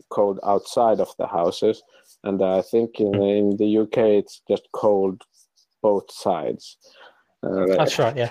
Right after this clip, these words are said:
Speaker 1: <laughs> like
Speaker 2: <laughs> Yeah, yeah, it's always cold.
Speaker 1: Yeah. So, so we, we tend to keep the houses at least warm, but, uh, like, the few times I've visited U K homes, it's like, uh, it's, uh,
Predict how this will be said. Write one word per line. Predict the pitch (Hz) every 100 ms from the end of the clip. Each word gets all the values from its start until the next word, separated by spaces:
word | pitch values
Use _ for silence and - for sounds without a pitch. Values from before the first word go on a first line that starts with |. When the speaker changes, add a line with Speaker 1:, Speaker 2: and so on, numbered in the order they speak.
| -
Speaker 1:
<laughs> | - - - 240 240 - -
like | - - - -
Speaker 2:
<laughs> | 196 -
Yeah, | 185 - 160 - - -
yeah, | 165
it's | 151
always | 185 139 -
cold. | 135 123
Speaker 1:
Yeah. | 117 - - 202 - 185
So, | 117 107
so | - 117 110 _ _ -
we, | 123 131
we | 135
tend | 139 165 160
to | 147
keep | - 135 135
the | 110 104 - -
houses | - 127 120 110 -
at | 95 -
least | 101 98 -
warm, | 104 95 98 98
but, | 98 95 -
uh, | 101 98 101 - _ - - _ -
like, | 113 104 101 - _ - - -
the | - 123 120 -
few | 151 139
times | 143 127 120
I've | 110 113
visited | 117 - 117 110 104
U | 113 117
K | - 117 107
homes, | - 113 113 117 -
it's | 101 - -
like, | 101 98 - - _ _ _ _ -
uh, | 107 104
it's, | 120 117 -
uh, | 104 101